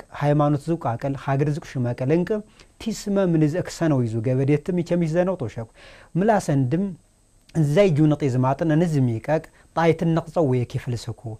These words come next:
ጣይትን አየው ገበ ኪፍልስኩ ጣይትን ብጭቅ ዛጀቅ ሁኩና ነንም ጸበው ገበዴን እኒን ተቃራስ ተቸለው ገበ ጸባን ስቃ እድጁ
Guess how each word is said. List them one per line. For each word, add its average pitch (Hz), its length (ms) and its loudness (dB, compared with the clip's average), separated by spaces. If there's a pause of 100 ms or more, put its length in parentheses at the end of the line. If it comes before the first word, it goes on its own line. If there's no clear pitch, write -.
(240)
ጣይትን 165 380 2 (100)
አየው 165 380 2
ገበ 131 240 0
ኪፍልስኩ 127 580 -6 (400)
ጣይትን 160 400 2 (180)
ብጭቅ 165 340 -4
ዛጀቅ 135 440 0
ሁኩና 139 440 -2 (420)
ነንም 160 400 6 (100)
ጸበው 185 340 0
ገበዴን 131 540 0 (100)
እኒን 180 300 4
ተቃራስ 151 560 -2
ተቸለው 131 440 -4
ገበ 120 200 -4
ጸባን 160 320 -4
ስቃ 170 180 -8 (420)
እድጁ 180 240 0